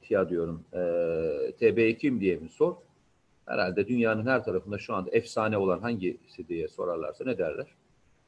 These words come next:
T B iki derler. Niye? T B iki kendisini bir, terörle mücadelede, iki, hibrit savaşta,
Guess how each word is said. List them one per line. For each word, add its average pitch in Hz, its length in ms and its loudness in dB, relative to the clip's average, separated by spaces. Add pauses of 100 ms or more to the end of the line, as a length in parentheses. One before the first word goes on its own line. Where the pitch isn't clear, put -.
(280)
T 104 200 2
B 80 80 -2
iki 76 180 -8
derler. 67 280 -10 (220)
Niye? 143 240 -2 (580)
T 147 220 4
B 170 80 2
iki 160 220 -4
kendisini 127 560 -4 (760)
bir, 151 280 -2 (220)
terörle 156 340 2
mücadelede, 92 680 -6 (600)
iki, 139 360 -2 (260)
hibrit 113 220 -6
savaşta, 107 500 -2